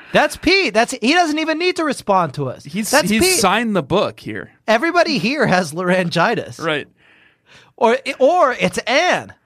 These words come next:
Speaker 1: And Anne is secretly saying that she's got laryngitis.
Speaker 2: She's got laryngitis. Lar-, la-, <laughs> laryngitis. Yeah.
Speaker 1: That's good. And if he does respond, do tell him that, that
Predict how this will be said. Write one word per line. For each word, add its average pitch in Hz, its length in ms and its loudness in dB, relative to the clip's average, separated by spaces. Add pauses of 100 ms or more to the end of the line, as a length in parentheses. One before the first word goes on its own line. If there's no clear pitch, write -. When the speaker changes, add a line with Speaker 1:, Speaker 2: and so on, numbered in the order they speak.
(300)
Speaker 1:
And 202 160 -2
Anne 320 300 0
is 240 120 0
secretly 196 420 -6
saying 196 240 -2
that 185 120 -10
she's 440 300 -2
got 156 220 0
laryngitis. 139 260 -2
Speaker 2:
She's 127 60 -4
got 123 240 -4
laryngitis. 113 800 -8
Lar-, 135 240 -8
la-, 131 460 -2
<laughs> - 0 -
laryngitis. 123 960 -10
Yeah. 131 260 -4 (140)
Speaker 1:
That's 311 320 2
good. 233 340 2
And 202 120 2
if 208 100 2
he 240 80 -4
does 285 220 0
respond, 185 480 0
do 165 140 0
tell 175 220 0
him 160 100 -6
that, 131 280 -4
that 143 460 -6